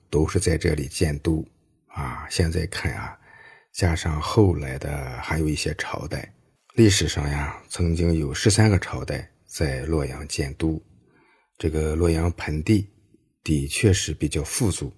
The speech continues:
而且呢，相对来说比较易守难攻。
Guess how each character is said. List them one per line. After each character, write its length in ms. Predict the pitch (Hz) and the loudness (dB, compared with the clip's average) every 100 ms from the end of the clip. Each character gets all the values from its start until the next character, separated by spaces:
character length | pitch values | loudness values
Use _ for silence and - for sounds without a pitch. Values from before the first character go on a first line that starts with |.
| _ | _
而 220 | - 71 | -8 -6
且 320 | - - - - | -6 -4 -2 -2
呢， 280 | 65 113 | -4 -6
相 300 | - 101 95 | 0 6 8
对 220 | 98 92 69 | 8 6 4
来 180 | 65 | -4
说 380 | 71 - 76 76 - _ | -6 -4 -2 -4 -10 _
比 120 | - 69 | -2 -2
较 240 | 69 71 | -2 0
易 240 | 85 90 | 2 2
守 320 | 73 - 62 73 | 0 -4 -8 -8
难 260 | 67 69 | -8 -6
攻。 220 | 85 92 | -2 0